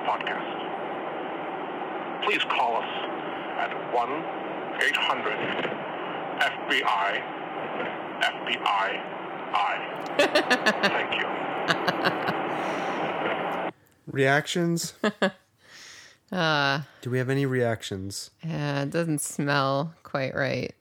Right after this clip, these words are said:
Speaker 3: Could that, could that be Robert Mueller?
Speaker 2: No.
Speaker 3: I think it could be.
Speaker 2: Definitely not.
Speaker 3: Now, shortly after receiving that voicemail, a few days later, I received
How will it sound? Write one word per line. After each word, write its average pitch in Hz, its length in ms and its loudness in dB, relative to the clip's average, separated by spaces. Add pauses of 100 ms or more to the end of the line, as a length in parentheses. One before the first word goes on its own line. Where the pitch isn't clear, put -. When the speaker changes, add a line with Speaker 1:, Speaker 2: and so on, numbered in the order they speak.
(300)
Speaker 3:
Could 156 240 2
that, 160 480 2
could 156 400 0
that 143 340 2
be 113 380 0 (160)
Robert 113 440 2
Mueller? 98 460 -2 (140)
Speaker 2:
No. 139 100 2 (1800)
Speaker 3:
I 131 80 2
think 185 180 0
it 165 120 -2
could 107 200 0
be. - 260 -10
Speaker 2:
Definitely 165 500 0
not. - 260 -6 (420)
Speaker 3:
Now, 127 420 2 (540)
shortly 165 560 2
after 147 300 2
receiving 117 640 -2
that 104 320 -4 (1200)
voicemail, 104 720 0
a 107 60 -8
few 131 240 -4
days 120 260 0
later, 98 480 0 (1120)
I 117 60 0
received 117 840 0